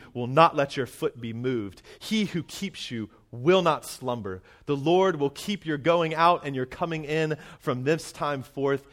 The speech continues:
and forevermore. I read that this week and I said, "Man, this is God's word to me." And so when I feel anxious, when I feel that anxiousness is rising up within me, when I'm focusing in on that, I can come before the Lord in prayer and say, "God, where does my help come from?"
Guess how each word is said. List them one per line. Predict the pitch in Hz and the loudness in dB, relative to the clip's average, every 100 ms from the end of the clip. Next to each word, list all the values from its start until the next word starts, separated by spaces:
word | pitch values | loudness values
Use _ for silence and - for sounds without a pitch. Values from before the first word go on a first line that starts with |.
| - | -12
and | 123 | -12
forevermore. | - 127 123 117 113 113 110 101 - | -8 -6 -6 -6 -6 -4 -4 -6 -6
I | 139 | -2
read | 135 156 190 | 2 6 6
that | 165 135 | 4 0
this | 143 135 | -2 -6
week | 139 139 | -4 -4
and | 143 | -2
I | |
said, | 143 165 131 - - - | 0 2 2 -2 -12 2
"Man, | 214 185 | 4 4
this | 254 | 2
is | 247 | 2
God's | 147 180 202 147 | 4 6 6 6
word | 143 165 160 - - | 4 6 4 0 -8
to | 156 | -4
me." | 147 196 175 98 98 _ _ _ _ _ _ _ _ _ - | 2 2 2 -2 -8 _ _ _ _ _ _ _ _ _ -4
And | 185 | 2
so | 214 | 4
when | 180 | 8
I | 196 | 8
feel | 226 - 226 226 185 | 6 2 4 6 6
anxious, | 202 226 - 156 160 - | 4 2 0 0 0 0
when | 175 | -2
I | |
feel | 180 208 | 2 4
that | 202 | 4
anxiousness | 185 202 208 185 | 4 0 -4 -6
is | 185 147 | -6 0
rising | 165 196 208 | 2 2 4
up | 196 | 2
within | 185 185 202 | 2 0 0
me, | 208 | 2
when | 180 | 2
I'm | 156 | 0
focusing | - 196 196 220 208 | 2 2 2 0 -2
in | 180 196 | 2 2
on | 190 | 4
that, | 170 175 | 4 4
I | |
can | 190 175 | 2 -2
come | - 208 | 0 2
before | 214 208 202 | 2 0 0
the | 170 | 2
Lord | 190 196 | 2 2
in | 160 | 0
prayer | - 208 | 0 2
and | 214 190 | 2 2
say, | 185 | 2
"God, | 202 220 214 - - - | 8 8 6 0 -10 4
where | 202 | 6
does | 240 | 6
my | 220 185 | 4 6
help | 226 220 | 6 4
come | - 233 262 | 2 2 2
from?" | 233 160 | 0 0